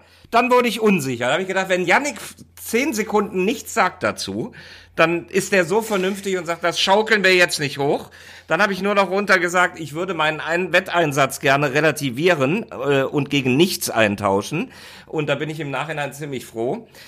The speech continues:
Dann hab ich nämlich in der Halbzeit nach links geguckt und habe dort den David Versogic gesehen, Ex-Spieler. Und hab ich gesagt, „Hör mal, sag mal, auf welches Tor habt ihr das Elfmeterschießen damals gemacht, ne?“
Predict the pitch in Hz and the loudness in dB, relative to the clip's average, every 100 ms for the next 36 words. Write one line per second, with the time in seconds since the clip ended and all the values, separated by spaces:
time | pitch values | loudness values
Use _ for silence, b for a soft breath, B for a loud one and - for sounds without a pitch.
0 | B - 143 226 202 202 190 175 160 208 | B 2 4 4 2 0 2 2 4 2
1 | 180 180 147 143 131 214 311 - 123 - | 2 0 2 2 2 0 0 -4 -6 -4
2 | 143 147 - 143 139 143 202 170 135 170 | -2 -2 -6 -8 -4 -2 -2 -2 0 0
3 | - 160 135 160 190 190 151 143 165 202 | 0 -2 4 4 4 0 0 2 2 2
4 | 147 110 - 101 87 95 87 82 - 143 | 2 -2 -4 -6 -2 -2 -2 -6 -6 -6
5 | - - - 92 85 76 - b b b | -6 -10 -6 -4 -4 -6 -10 b b b
6 | b b 123 143 151 147 160 190 127 160 | b b -4 -2 -2 2 4 4 4 2
7 | 151 131 143 175 233 240 - 208 196 190 | 0 -2 0 2 2 0 2 4 4 4
8 | - 165 160 156 165 185 160 - 110 107 | 0 -2 0 -2 0 0 0 0 -4 -2
9 | 98 92 92 - 80 82 80 - 90 101 | 0 0 -2 -6 -10 -8 -10 -12 -6 -4
10 | 254 | -4